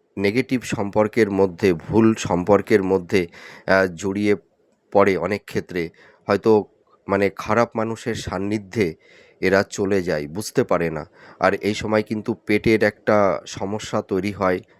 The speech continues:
হ্যাঁ? আর মানে সন্তান প্রাপ্তির ক্ষেত্রে কিছুটা সমস্যা তৈরি করে দেয়, প্রেম ভালোবাসার মধ্যে একটা ডিট্যাচমেন্ট,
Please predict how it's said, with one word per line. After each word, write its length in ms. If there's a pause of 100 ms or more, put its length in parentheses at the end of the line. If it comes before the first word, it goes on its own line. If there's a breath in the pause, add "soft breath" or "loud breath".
হ্যাঁ? 300 (460 soft breath)
আর 520
মানে 500 (140)
সন্তান 500
প্রাপ্তির 440
ক্ষেত্রে 400
কিছুটা 600
সমস্যা 580 (160)
তৈরি 240
করে 240
দেয়, 220 (500 soft breath)
প্রেম 340
ভালোবাসার 600
মধ্যে 260
একটা 220
ডিট্যাচমেন্ট, 720